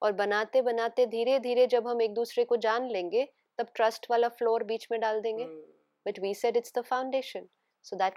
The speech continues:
Speaker 1: means it will have to be the first thing। It can't be something that is developed over a period of time, because let's say in a husband-wife relationship,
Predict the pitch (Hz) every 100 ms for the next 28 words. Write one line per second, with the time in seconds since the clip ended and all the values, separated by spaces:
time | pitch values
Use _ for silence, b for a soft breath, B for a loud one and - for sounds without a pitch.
0 | 220 226 220 226 208 208 233 220 208 254
1 | - _ _ - 262 262 - - 180 B
2 | B - 208 - 226 262 262 269 - 220
3 | 220 - 247 240 214 226 208 196 196 202
4 | 233 - 196 202 208 208 196 196 202 -
5 | - 247 226 160 B B B - 208 220
6 | 220 208 - - 208 233 - 247 233 214
7 | 196 - 233 233 208 202 - 180 175 -
8 | 170 - 254